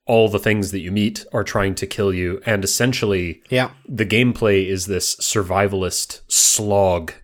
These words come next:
Speaker 1: across terrain with presumably limited resources. And it's almost like a roguelike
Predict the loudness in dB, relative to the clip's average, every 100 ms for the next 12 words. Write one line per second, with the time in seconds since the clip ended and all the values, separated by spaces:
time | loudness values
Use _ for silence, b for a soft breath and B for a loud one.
0 | -8 -6 -2 0 0 -2 -4 -6 -12 _
1 | _ _ 0 4 4 2 0 -4 0 0
2 | 0 0 2 4 4 4 2 4 2 0
3 | -2 -2 -2 -4 -4 -6 -6 b b b
4 | b b -4 -2 -2 0 4 6 6 4
5 | 2 2 2 4 4 4 2 -4 -8 -16